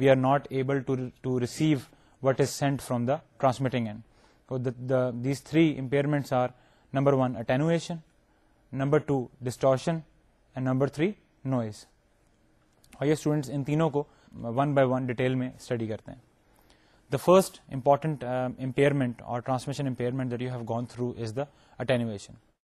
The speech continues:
Attenuation is basically the loss of energy. So when a signal travels through a medium, it loses some of its energy in order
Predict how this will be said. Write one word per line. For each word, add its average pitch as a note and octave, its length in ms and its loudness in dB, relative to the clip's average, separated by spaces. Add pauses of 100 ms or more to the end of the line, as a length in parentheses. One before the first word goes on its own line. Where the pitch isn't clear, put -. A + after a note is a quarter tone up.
(480)
Attenuation F3 600 4 (100)
is C#3 80 -4
basically D3 460 2
the C#3 120 -2
loss B2+ 420 2
of C#3 180 -4 (300)
energy. A2 400 -2 (580)
So A#2+ 80 -4
when C3+ 140 0
a D3+ 60 2
signal E3+ 420 0 (100)
travels D#3 360 2
through C#3+ 260 -2
a C#3 40 0
medium, C3+ 400 0 (300)
it C#3 160 -4
loses C#3+ 380 2
some F3+ 320 0
of F3 140 0
its - 180 -4
energy C3 400 -2
in B2+ 80 -4
order B2+ 200 2